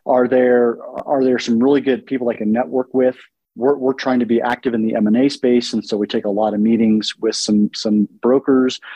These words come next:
with some capital part-, potential capital partners, making sure that we're aligned properly to seize an opportunity with what's coming, but also just, just general connection with people. I, I love getting out, meeting a lot of new people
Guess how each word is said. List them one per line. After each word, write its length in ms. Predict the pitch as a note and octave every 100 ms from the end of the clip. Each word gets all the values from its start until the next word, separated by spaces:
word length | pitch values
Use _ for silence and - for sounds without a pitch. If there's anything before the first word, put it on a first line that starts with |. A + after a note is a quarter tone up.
| - -
with 160 | G#2+
some 120 | -
capital 380 | F#2+ C3 B2+ C3+
part-, 320 | C3 B2+ -
potential 280 | - - G#2+
capital 300 | B2 C#3 C3
partners, 460 | - B2 B2+ A#2+ B2 - - - -
making 240 | D3+ E3 C3
sure 140 | B2+
that 60 | B2
we're 180 | A#2
aligned 540 | A2+ G#2+ G#2 A2+ B2 A#2+
properly 400 | A#2 A2 C3+ D3
to 280 | D3 G#2+ G#2
seize 260 | - A#2+
an 60 | A2
opportunity 600 | G#2+ G#2+ - A2 G#2+ A2+
with 120 | G#2
what's 200 | - -
coming, 340 | - A#2 B2+ D3 - - - _
but 80 | -
also 480 | D#3 F3 F3 D3 A#2+ -
just, 260 | C#3 F#3+ -
just 260 | G#3 D3+
general 460 | G#2+ G#2+ D3+ D3+ C3+
connection 480 | - B2 C3 B2+ G#2+
with 140 | G#2
people. 320 | - G#2 A2
I, 60 | A2+
I 160 | -
love 280 | A#2+ B2 C3+
getting 280 | C#3 C#3 A#2+
out, 280 | A2+ A2 - _ -
meeting 360 | A#2 C3 C#3
a 60 | B2
lot 240 | A2+ A#2
of 60 | A#2+
new 120 | A#2
people 480 | A#2 G#2+ G#2 C3+ D3